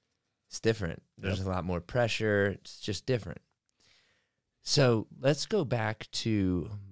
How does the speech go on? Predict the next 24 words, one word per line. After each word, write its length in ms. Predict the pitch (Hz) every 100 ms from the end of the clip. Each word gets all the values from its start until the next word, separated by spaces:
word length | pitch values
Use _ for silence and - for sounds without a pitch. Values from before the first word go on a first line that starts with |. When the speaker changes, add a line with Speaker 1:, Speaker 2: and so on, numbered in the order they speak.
| 92
Speaker 1:
March 720 | 107 127 135 - - - - _ _ _ _ -
twenty-third, 1000 | - 104 92 - - 101 117 160 170 - _ _ _ _ _
Speaker 2:
<laughs> 540 | _ _ - - 95
Speaker 1:
twenty 340 | - 110 110 104
twenty. 460 | - 82 - - - _ _ _ -
Speaker 2:
Uh, 60 | 85 - _ _
yeah. 240 | 123 120 147
Speaker 1:
<laughs> 60 | - - - - _ -
Speaker 2:
You 120 | 107
got 240 | 104 98
that. 240 | 82 71 - 123 120 117
Speaker 1:
<laughs> 640 | 139 107 123 120 123 117
That 180 | 113 139
was, 380 | 147 139 120 110
uh, 420 | 104 98 95 90 - -
that 180 | 113
was 560 | 113 113 101 98 - - _
my 180 | 104 123
first 380 | 123 110 98 -
day 400 | 82 67 - 127
Speaker 2:
It 60 | 107
was. 340 | 95 82 - -
Speaker 1:
at 120 | 95
Geekdom. 520 | 90 87 - 90 92